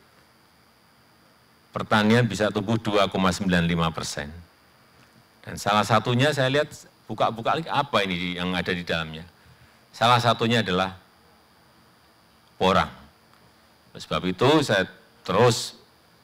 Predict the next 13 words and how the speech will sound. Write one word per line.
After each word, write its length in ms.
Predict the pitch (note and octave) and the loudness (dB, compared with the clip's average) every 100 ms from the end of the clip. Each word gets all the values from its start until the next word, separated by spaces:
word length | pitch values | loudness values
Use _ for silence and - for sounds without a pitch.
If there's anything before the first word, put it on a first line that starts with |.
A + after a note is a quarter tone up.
| _ _ - | _ _ -14
menyampaikan 580 | F#2 F2+ F2 F2 F2+ F#2 F2 | -6 -2 -2 -2 -2 -4 -4
kepada 400 | F2 E2+ E2+ E2 - | -2 0 0 -2 -4
Pak 340 | F2 F2 E2+ F#2 | -2 0 0 -2
Menteri 340 | F#2 F2+ G2+ | -2 -2 0
Pertanian 880 | G#2+ G#2 F#2+ G2+ G2+ G#2+ B2 D3+ E3 - | 0 0 -2 -2 0 2 4 2 0 -2
agar 400 | F#2+ F#2 G#2+ G#2+ | -6 -2 0 2
yang 400 | G#2+ G2 F#2+ F#2 - _ _ _ _ _ _ _ _ A#2 | 0 0 0 -2 -10 _ _ _ _ _ _ _ _ -2
namanya 480 | A2+ A2+ A2+ A#2+ | 0 2 2 2
porang 400 | A#2 B2 A#2+ C3+ | 2 2 2 2
ini 40 | B2+ | -2
betul-betul 840 | A2 - G#2+ G2 G2 A#2 A2+ A2 - _ _ _ _ _ _ _ _ _ _ _ _ _ _ _ _ _ _ _ _ _ _ _ _ _ _ A4+ G#4+ _ _ _ - - | -4 0 0 0 0 0 0 -2 -10 _ _ _ _ _ _ _ _ _ _ _ _ _ _ _ _ _ _ _ _ _ _ _ _ _ _ -20 _ _ _ _ -20 -8
diperhatikan, 1200 | - - F#2 F#2+ F2+ F#2+ - A2+ B2+ C3+ D3+ D3+ D3 B2+ _ _ _ _ _ _ | -6 -4 -2 0 -2 -4 0 2 4 2 -2 -10 -16 -18 _ _ _ _ _ _
ada 800 | - G#2+ F#2 A2+ G2+ F#2 E2 D#2 | -4 -4 -2 0 2 2 0 -4